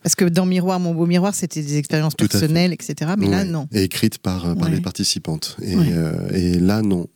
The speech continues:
Speaker 2: Non, en fait, je me suis bah, il y a une émission, en fait, qui passait sur Arte il y a quelques années, qui existe encore sur YouTube, je pense, qui s'appelle Fragment,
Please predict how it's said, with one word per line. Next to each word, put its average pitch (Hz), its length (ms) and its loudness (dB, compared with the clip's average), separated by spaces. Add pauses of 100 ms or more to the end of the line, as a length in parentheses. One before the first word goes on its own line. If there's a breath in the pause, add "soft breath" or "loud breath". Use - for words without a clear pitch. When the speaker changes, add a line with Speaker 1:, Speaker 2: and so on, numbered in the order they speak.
Speaker 2:
Non, 101 320 4
en 104 40 -6
fait, 113 140 -4
je - 100 0
me 101 60 4
suis 85 1000 -2 (1200 loud breath)
bah, 104 120 2
il 98 40 0
y 110 40 6
a - 20 4
une 165 120 4
émission, 131 420 4
en 110 40 -2
fait, - 220 -2
qui - 140 -2
passait 104 360 -2
sur 92 380 0
Arte - 260 -6
il 107 320 2
y 85 80 2
a 80 80 2
quelques 82 540 -2
années, 90 220 2
qui - 140 -4
existe 87 200 -2
encore 92 200 -2
sur - 140 -6
YouTube, 80 340 -4
je 85 100 0
pense, 107 340 -2
qui - 140 -10
s'appelle 104 320 -2
Fragment, 95 440 -4